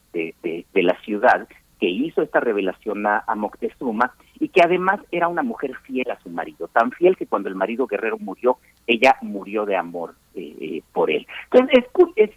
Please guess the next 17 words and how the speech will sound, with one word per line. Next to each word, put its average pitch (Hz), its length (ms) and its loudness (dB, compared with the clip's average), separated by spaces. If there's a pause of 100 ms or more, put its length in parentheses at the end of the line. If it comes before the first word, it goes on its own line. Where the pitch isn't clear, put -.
muy, 254 180 4
muy 247 160 0
interesante 214 520 -2
ver 202 180 -2
cómo 208 240 0
va 202 100 0
cambiando 190 720 -4
la 135 140 -2
misma 196 340 -6
tradición 196 600 -4 (100)
y - 40 -20
se - 100 -6
va - 100 0
convirtiendo 160 560 -2
en 151 100 0
una 156 160 0
leyenda 117 500 -4